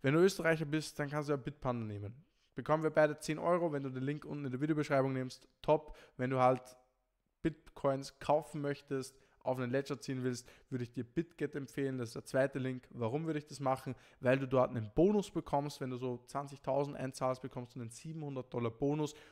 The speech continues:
Mit dem kannst du noch gamblen, wenn du zufällig ein bisschen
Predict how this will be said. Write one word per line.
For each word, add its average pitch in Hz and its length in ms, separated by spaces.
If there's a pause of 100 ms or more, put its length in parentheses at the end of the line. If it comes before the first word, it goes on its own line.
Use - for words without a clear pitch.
Mit 120 220
dem 147 180
kannst 147 300
du 143 60
noch 127 260
gamblen, 135 480 (200)
wenn 139 120
du 135 100
zufällig 151 400
ein 135 80
bisschen 131 420